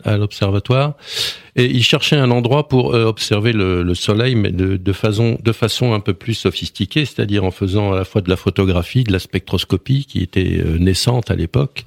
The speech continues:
Et donc, même problème, il faut un endroit élevé, euh, pas au milieu de Paris, euh, à l'écart des fumées. Donc, euh, il y avait soit le Mont Valérien, euh, soit, euh, le,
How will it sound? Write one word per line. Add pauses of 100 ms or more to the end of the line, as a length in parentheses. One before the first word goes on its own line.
(800)
Et
donc,
même
problème,
il
faut
un
endroit
élevé,
euh,
pas
au
milieu
de
Paris,
euh, (340)
à
l'écart
des
fumées.
Donc,
euh,
il
y
avait
soit
le
Mont
Valérien,
euh,
soit,
euh,
le,